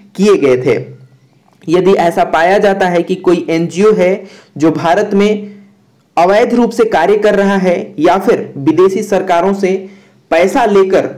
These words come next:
भारत में अशांति फैला रहा है, तो उनके बैंक खातों को फ्रीज किया जा सकता है या फिर बंद किया जा सकता है। तो इसे आप ध्यान रखें। अगर हम बात करें कि जो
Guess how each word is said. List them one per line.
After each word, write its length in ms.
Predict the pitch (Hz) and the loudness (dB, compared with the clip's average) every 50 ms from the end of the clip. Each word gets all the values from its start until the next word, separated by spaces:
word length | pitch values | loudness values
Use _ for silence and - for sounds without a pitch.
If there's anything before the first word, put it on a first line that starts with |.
| - 143 | -12 -12
भारत 360 | 135 135 135 151 165 185 190 202 | -10 -6 -4 -2 -2 -2 0 -2
में 80 | 196 180 | -2 -4
अशांति 460 | - 170 - - 165 170 190 190 220 | -4 -6 -6 -4 -4 -4 -2 -2 -4
फैला 340 | 214 - 185 175 170 165 170 | -4 -2 0 0 2 2 2
रहा 180 | 165 165 165 160 | 2 0 -2 -2
है, 220 | 156 156 156 165 170 | -2 -2 -2 -2 -4
तो 160 | 165 - 160 | -4 -4 -4
उनके 320 | - - 175 175 175 208 190 | -4 -2 -4 -2 0 0 0
बैंक 480 | 135 127 147 151 170 190 196 196 - - | 0 0 -2 0 0 -2 -2 -4 -8 -6
खातों 320 | - 220 - - 180 170 | -6 -4 -4 -2 -4 -4
को 180 | 156 - 156 156 - - - - - - _ _ - | -2 -2 -4 -4 -4 -8 -14 -20 -20 -20 _ _ -20
फ्रीज 420 | - - 185 208 220 240 226 196 | -10 -4 -4 -2 -2 -2 -4 -4
किया 220 | - - 220 220 208 | -6 -2 -2 0 2
जा 180 | 185 185 185 | 2 2 0
सकता 340 | 185 185 190 - - 180 165 | 2 0 -4 -4 -2 -2 0
है 340 | 170 160 151 180 208 - - - | 0 0 -2 -2 -4 -8 -6 -2
या 120 | 160 160 | -2 0
फिर 220 | 156 - 196 190 - 127 | 0 2 0 0 0 -2
बंद 240 | - 151 180 190 180 | -2 -2 0 0 -2
किया 260 | - - 151 151 160 | -2 0 0 2 2
जा 140 | 165 160 135 | 2 0 0
सकता 340 | 135 - - - - 143 139 | 0 -2 -6 -6 -2 -4 -4
है। 180 | 147 156 165 - - - - - - _ _ _ _ _ _ _ - | -2 -2 -6 -6 -8 -12 -20 -20 -20 _ _ _ _ _ _ _ 0
तो 80 | 160 | 0
इसे 180 | 170 190 185 214 | 0 2 2 2
आप 220 | 185 170 170 170 | 0 0 0 -2
ध्यान 240 | 160 170 175 147 143 | -2 -2 -2 0 0
रखें। 500 | 143 131 127 127 - 120 - - - - - - - - - _ _ _ _ _ - | -2 -2 -4 -4 -6 -6 -6 -6 -10 -16 -20 -20 -20 -20 -20 _ _ _ _ _ -4
अगर 220 | - 160 190 208 | 0 0 0 0
हम 160 | 208 220 196 | 0 0 0
बात 300 | - 156 151 175 196 - | 0 0 0 0 0 -2
करें 360 | - 214 190 196 202 202 - - - - - - - _ _ - - 190 - - _ _ _ _ - | -2 0 0 0 0 -2 -6 -8 -14 -18 -20 -20 -20 _ _ -20 -20 -20 -20 -20 _ _ _ _ -6
कि 360 | - 196 214 202 208 214 - - _ _ _ _ _ _ _ _ _ _ _ - | -4 -4 -2 -4 -6 -10 -14 -20 _ _ _ _ _ _ _ _ _ _ _ -12
जो 240 | - 147 135 - | -10 -2 0 0